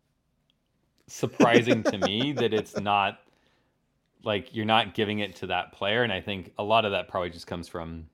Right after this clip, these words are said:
Speaker 1: you could have one guy go in there, you know, get a warning, have him come out, bring someone else in. And then it's a question of, like, is it the first guy's fault or the second guy's fault? So I can kinda see where they get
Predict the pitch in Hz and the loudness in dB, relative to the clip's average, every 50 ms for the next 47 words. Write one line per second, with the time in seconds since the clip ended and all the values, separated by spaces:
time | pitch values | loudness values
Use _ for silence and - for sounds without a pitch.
0 | _ _ _ _ _ _ _ _ _ _ _ _ _ _ _ _ _ _ - 107 | _ _ _ _ _ _ _ _ _ _ _ _ _ _ _ _ _ _ -6 -4
1 | 107 107 110 101 87 82 95 101 98 95 90 92 90 90 85 90 87 87 87 87 | -2 2 2 0 0 0 -2 -2 -2 -2 -4 -4 -4 -4 -4 -6 -6 -6 -6 -8
2 | 85 87 90 87 87 87 82 80 _ _ _ _ _ _ _ _ _ - 85 78 | -8 -8 -8 -8 -8 -8 -10 -12 _ _ _ _ _ _ _ _ _ -16 -14 -14
3 | 76 - _ - 110 98 98 90 90 92 92 92 87 85 85 82 85 80 87 87 | -14 -14 _ -10 -6 -6 -6 -6 -4 -6 -6 -6 -8 -10 -10 -12 -12 -8 -8 -8
4 | 85 80 92 90 87 85 - 92 85 82 85 85 85 87 - - _ _ - 95 | -8 -6 -8 -10 -10 -10 -10 -10 -8 -8 -8 -8 -8 -10 -12 -20 _ _ -12 -12
5 | 90 87 87 - - 104 90 82 82 80 82 87 90 82 - 92 85 82 80 78 | -12 -12 -12 -12 -10 -10 -10 -10 -12 -10 -10 -10 -10 -10 -10 -12 -14 -14 -14 -14
6 | 80 85 82 85 78 - 85 78 90 87 78 - - 85 80 82 80 78 76 _ | -14 -14 -12 -14 -14 -14 -16 -14 -14 -14 -14 -12 -14 -16 -14 -14 -14 -16 -16 _
7 | _ _ _ _ _ _ _ _ _ _ _ _ _ _ _ _ - 104 95 82 | _ _ _ _ _ _ _ _ _ _ _ _ _ _ _ _ -16 -16 -14 -14
8 | 85 - - - - - 107 110 110 - - 120 107 104 - - - 104 98 95 | -14 -14 -16 -16 -8 -4 -4 -4 -4 -2 -2 0 0 0 -4 -4 -4 -4 -4 -4
9 | - 82 73 - - - 123 113 - 113 98 87 76 76 76 - - 85 78 78 | -6 -8 -10 -10 -4 -2 -2 0 0 -4 -8 -6 -8 -8 -8 -12 -12 -14 -12 -14
10 | 76 _ _ _ - - - 117 120 123 120 123 127 110 - - 160 160 143 117 | -14 _ _ _ -14 -2 0 2 4 4 4 2 0 0 2 2 2 4 2 0
11 | - - 127 107 98 101 98 95 95 82 - 110 101 95 - | 0 0 -2 0 0 0 0 0 -2 -2 -2 -2 -2 -4 -8